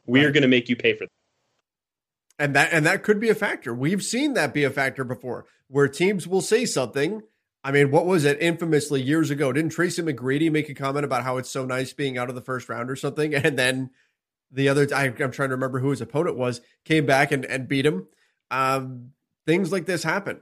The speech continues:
Speaker 2: in the N B A. Whiteboard material matters because, I mean, look, like Michael Jordan said, sometimes we take it personally.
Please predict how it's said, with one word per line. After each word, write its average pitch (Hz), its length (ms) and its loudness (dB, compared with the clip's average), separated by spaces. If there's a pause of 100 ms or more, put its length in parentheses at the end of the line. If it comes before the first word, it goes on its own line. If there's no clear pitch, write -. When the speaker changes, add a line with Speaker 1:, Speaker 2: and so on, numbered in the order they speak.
Speaker 2:
in 143 140 -2
the 139 120 2
N 135 120 2
B 127 140 -2
A. 107 120 -2
Whiteboard 156 380 -2
material 156 340 -2
matters 139 400 -2
because, 143 340 -2
I 127 60 -4
mean, 143 160 -2
look, 160 220 -6
like 127 160 -8
Michael 131 220 -6
Jordan 165 260 -6
said, 98 240 -12
sometimes 139 440 -10
we 160 160 -12 (160)
take 135 200 -8
it 165 120 -10
personally. 170 560 -4